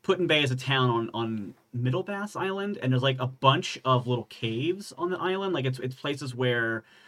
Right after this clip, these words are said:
like, Perry's people hunt, like, hid out during the war, and there's also a cave that's, like, a geo that's full of crystals. And so I imagine, like, that sounds like a great place for bootleggers to be hiding liquor.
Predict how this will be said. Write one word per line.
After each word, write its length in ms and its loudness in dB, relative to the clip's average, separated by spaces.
like, 160 -2
Perry's 640 2
people 400 -2
hunt, 280 0
like, 140 -6
hid 200 2
out 260 2
during 240 -4
the 80 -8
war, 560 0
and 80 2
there's 120 2
also 260 0
a 60 -2
cave 340 0
that's, 160 -4
like, 100 -4
a 60 -10
geo 420 -4
that's 140 -8
full 120 -4
of 100 -10
crystals. 580 -6
And 140 0
so 80 2
I 80 8
imagine, 380 4
like, 160 0
that 160 0
sounds 160 0
like 80 -2
a 80 -2
great 220 -6
place 240 -4
for 140 -10
bootleggers 500 -6
to 60 -8
be 80 -6
hiding 400 -6
liquor. 440 -4